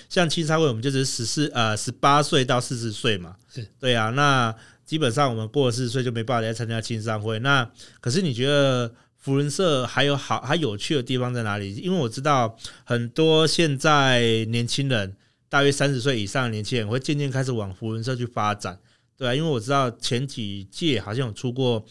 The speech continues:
Speaker 1: 台湾的世界总监嘛。
Speaker 2: 是。
Speaker 1: 对不对？世界社长，应该是叫社长，世界社长还是世界总监？
Speaker 2: 应该也是需要叫总监。
Speaker 1: 叫总监，就是世界总监这样子嘛。
Speaker 2: 是。
Speaker 1: 对啊，那，呃，因为他，所以台湾的扶轮社开始兴盛繁荣。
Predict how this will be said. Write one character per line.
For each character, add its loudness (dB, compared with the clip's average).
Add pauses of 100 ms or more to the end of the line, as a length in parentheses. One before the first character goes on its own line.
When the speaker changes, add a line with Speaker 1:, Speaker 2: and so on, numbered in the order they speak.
(280)
Speaker 1:
台 -2
湾 0
的 0
世 -2
界 2
总 -8
监 -2
嘛。 -6 (180)
Speaker 2:
是。 -12 (180)
Speaker 1:
对 -20
不 -6
对？ 0
世 -2
界 2
社 2
长， -10
应 -6
该 0
是 -4
叫 0
社 0
长， -10
世 -6
界 0
社 -6
长 -6
还 -6
是 -8
世 -2
界 -2
总 -10
监？ -8 (460)
Speaker 2:
应 -10
该 0
也 -4
是 -8
需 -8
要 -2
叫 -6
总 -10
监。 -10
Speaker 1:
叫 -2
总 -6
监， -6
就 -6
是 -2
世 -6
界 0
总 -12
监 -6
这 -8
样 -6
子 -12
嘛。 -14
Speaker 2:
是。 -20 (460)
Speaker 1:
对 -2
啊， 0
那， 2 (380)
呃， 0
因 2
为 6
他， 4
所 0
以 0
台 -2
湾 0
的 -2
扶 -8
轮 -6
社 -4
开 -2
始 -4
兴 -4
盛 -2
繁 -8
荣。 -8